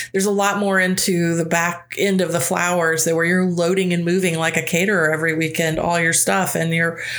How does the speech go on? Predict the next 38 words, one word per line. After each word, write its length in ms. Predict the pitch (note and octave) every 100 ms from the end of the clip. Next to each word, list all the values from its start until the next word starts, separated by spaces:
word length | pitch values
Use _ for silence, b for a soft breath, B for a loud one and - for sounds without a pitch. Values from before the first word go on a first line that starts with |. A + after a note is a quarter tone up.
| B
breaking 340 | - E3+ F#3+ F#3
down 220 | F3 E3+
boxes, 460 | E3 E3 - E3 E3+
you're 80 | E3+
bringing 400 | E3+ E3+ E3+ E3+
in 160 | E3+
stuff. 420 | E3+ F3 E3 - B B B -
You've 200 | F#3 F3
gotta 220 | F#3 F#3
have 220 | F3 F3
multiple 520 | F3 F3 F#3 F3 F3
vans 380 | F3 F3 F3 E3+
and 120 | E3+
staff 400 | - F3 E3+ -
going 240 | F3 E3 E3+
in 60 |
different 380 | E3 F3 F3 -
directions. 720 | F3 E3+ F3+ F3+ F#3+ E3+ E3+ -
And 180 | G3
it's, 440 | A3 A#3+ - - B B B B B B _
it's 280 | G#3 A#3+ B3
a, 440 | D4+ C#4 A3 G3 -
a 60 | G3+
lot 320 | G#3 A#3+ A#3+
more 180 | A3+ A3
that 120 | F#3+
meets 240 | F#3+ F#3+ -
the 160 | F#3
eye, 420 | F3+ G#3 E3 D#3 -
you 160 | G3+ F#3+
know, 240 | E3+ E3
that, 240 | - F#3 F#3+
that 240 | F#3 -
you, 120 | F#3+
you 220 | - F#3+
kinda 220 | F#3+ F#3+ F#3
have 240 | F3 F3+
to 300 | F#3 F3 -